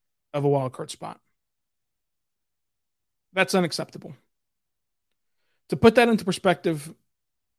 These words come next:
there were a lot of baseball fans, even in Kansas City, even in Kansas City, where, you know, the Royals have only been to the playoffs twice in my lifetime, who were against playoff expansion,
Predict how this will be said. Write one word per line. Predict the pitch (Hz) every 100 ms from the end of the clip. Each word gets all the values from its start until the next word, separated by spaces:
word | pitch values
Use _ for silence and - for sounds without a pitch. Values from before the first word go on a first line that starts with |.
| _
there | 156 175
were | 180
a | 156
lot | 156 170 185
of | 170 139
baseball | 165 156 - 151
fans, | 139 147 139 123 -
even | 170 190 202 185
in | 180
Kansas | 170 170 170 156
City, | - 151 139 - _ -
even | 160 185 185
in | 180 156 - _ _ -
Kansas | 180 160
City, | - 170 165 131 131
where, | 139 139 131 127 - _ _
you | 139
know, |
the | 131
Royals | 135 165 156
have | 143
only | 151 143
been | 147 143
to |
the | 135
playoffs | 151 139
twice | - 151 151
in | 156
my | 143
lifetime, | 131 135 - - - - _ _ _ _
who | - 156
were | 156 151
against | 139 156 151 -
playoff | 147 135
expansion, | 131 - - - - -